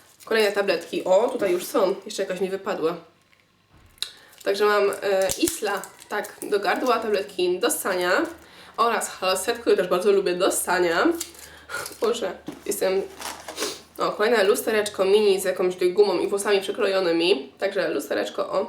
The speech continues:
takie. Kolejna rzecz to kolejne gumy do rzucia. Też nie myślałam, że nie mam i kupiłam kolejną paczkę. Także gumy do rzucia. Boże, same śmieci.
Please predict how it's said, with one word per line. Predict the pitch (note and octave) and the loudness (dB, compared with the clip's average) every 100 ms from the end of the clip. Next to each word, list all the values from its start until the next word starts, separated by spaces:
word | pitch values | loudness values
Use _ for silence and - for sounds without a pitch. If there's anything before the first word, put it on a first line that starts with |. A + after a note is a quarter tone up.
| - | -6
takie. | - - A#3+ C4+ - _ _ _ _ - - - - - - - - - - | -10 -2 -2 -2 -10 _ _ _ _ -20 -20 -20 -20 -20 -20 -20 -20 -14 -2
Kolejna | A3 A#3+ B3+ | 2 4 2
rzecz | A3+ G#3 - | 2 0 0
to | - F3+ G3+ - - - - | 0 0 -2 -6 -18 -14 -2
kolejne | B3+ C#4 G#3+ | 0 2 0
gumy | G#3 A3 G#3 | 0 2 2
do | F#3+ | 2
rzucia. | F#3 F3+ E3+ - - - _ _ _ - - | -2 -2 -2 -2 -6 -14 _ _ _ -18 -2
Też | A#3 A#3 | 0 2
nie | |
myślałam, | G#3+ - G3 F#3+ | 0 0 -2 0
że | F#3 | 0
nie | F#3 G3+ | 2 2
mam | F#3 F3+ | 2 0
i | |
kupiłam | F3+ - G3 F#3+ | -4 -2 0 0
kolejną | - G3 G#3 | 4 2 2
paczkę. | - - - G3 D4+ - - - - - | -2 -6 -4 0 0 -2 -14 -20 -18 -6
Także | G#3 G3 | -4 -2
gumy | F#3 F#3 | -4 -6
do | D#3+ | -8
rzucia. | F3 - G3 G#3+ - - - - - - - - | -8 -4 0 0 -2 -10 -16 -18 -20 -20 -20 -4
Boże, | F#3 F#3 | -4 -2
same | G3 F#3+ | -2 -2
śmieci. | - F#3 F3+ F#3+ | -4 -6 -6 -6